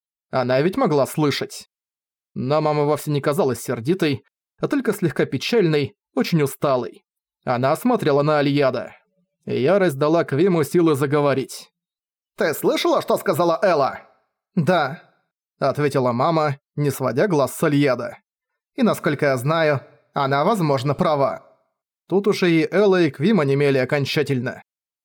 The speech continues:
«Идите в свои комнаты, дети», спокойно проговорила мама. «Мне нужно поговорить с Альядо». Элла махнула Грега и Квари,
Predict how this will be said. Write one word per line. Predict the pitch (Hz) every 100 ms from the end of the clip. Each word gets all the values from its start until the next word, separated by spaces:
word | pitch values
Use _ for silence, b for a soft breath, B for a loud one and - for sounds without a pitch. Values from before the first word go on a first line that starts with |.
| _ _ -
«Идите | 156 180 180
в | 147
свои | 165 160
комнаты, | 190 196 151 143
дети», | 127 143 131 - 107 - _ _ _ _ _ _
спокойно | - - 117 131 135 147
проговорила | 190 202 240 143 131 143
мама. | 151 127 123 - - _ _ _ _ _ -
«Мне | 165 156
нужно | 147 156 143 202
поговорить | 240 196 156 135
с | -
Альядо». | 160 147 139 123 95 - _ _ _ _ _
Элла | 147 202 185
махнула | 160 - 185 160
Грега | 135 165 156 143
и | 127
Квари, | 131 190 160 139